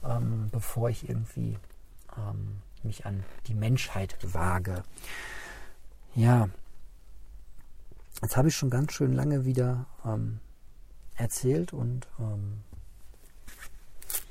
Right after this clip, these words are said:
gehe grad so ein bisschen in Gedanken durch. Weil ganz oft mache ich den Podcast tatsächlich auch aus und danach fallen mir die Dinge ein,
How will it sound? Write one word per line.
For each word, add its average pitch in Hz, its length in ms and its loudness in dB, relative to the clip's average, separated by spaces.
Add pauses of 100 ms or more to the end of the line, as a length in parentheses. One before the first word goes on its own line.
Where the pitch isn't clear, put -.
(720)
gehe 120 160 8
grad 131 220 6
so 127 100 0
ein 120 60 6
bisschen 135 340 2 (320)
in 127 220 4
Gedanken 120 560 4
durch. 120 460 2 (260)
Weil 117 220 0
ganz 123 300 2
oft - 400 -4
mache 123 200 2
ich - 60 0
den 117 120 -2
Podcast - 540 -2
tatsächlich - 560 -4
auch 113 200 -4
aus 143 340 2
und 123 140 -4
danach 117 360 0
fallen 123 260 2
mir 120 100 2
die 123 200 -2
Dinge 123 360 2
ein, 117 260 2